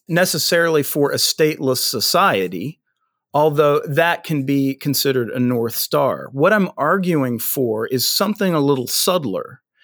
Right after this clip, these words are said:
and that is that we get to choose our own governments, and we can,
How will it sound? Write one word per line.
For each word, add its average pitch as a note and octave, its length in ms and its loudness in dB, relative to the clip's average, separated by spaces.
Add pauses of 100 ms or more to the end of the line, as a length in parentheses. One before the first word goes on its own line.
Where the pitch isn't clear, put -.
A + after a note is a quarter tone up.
(360)
and D3+ 180 0
that E3+ 200 2
is D#3 160 0
that F3+ 140 -2
we C#3+ 120 2
get D3 280 0
to C3 120 0
choose F3+ 640 0
our C3+ 300 2
own B2 240 0
governments, A#2 920 -4 (260)
and C#3 400 0
we C#3+ 220 -2
can, B2 340 -2